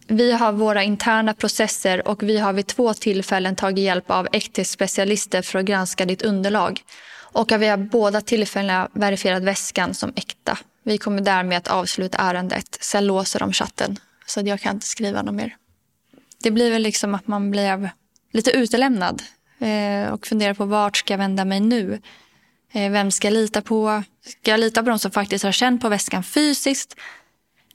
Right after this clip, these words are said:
Eller ska jag gå på en hemsida som har granskat bilderna? Då tycker jag ju att, eh, de som har känt på den fysiskt,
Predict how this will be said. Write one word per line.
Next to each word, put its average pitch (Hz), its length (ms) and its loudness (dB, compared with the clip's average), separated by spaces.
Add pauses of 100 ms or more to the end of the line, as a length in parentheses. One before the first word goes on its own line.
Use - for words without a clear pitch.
Eller 254 280 4
ska 226 160 0
jag 208 80 2
gå 202 120 2
på 202 120 -2
en 196 60 2
hemsida 190 580 2
som 190 200 -2
har 175 380 0
granskat 190 580 -2
bilderna? 202 460 0
Då 214 120 0
tycker 196 360 -4
jag 185 180 -2
ju 185 60 -2
att, - 480 -8
eh, 202 300 -4
de 214 240 -2
som - 80 -2
har 214 40 -2
känt 190 280 -2
på 196 60 -4
den 190 100 -2
fysiskt, - 680 -2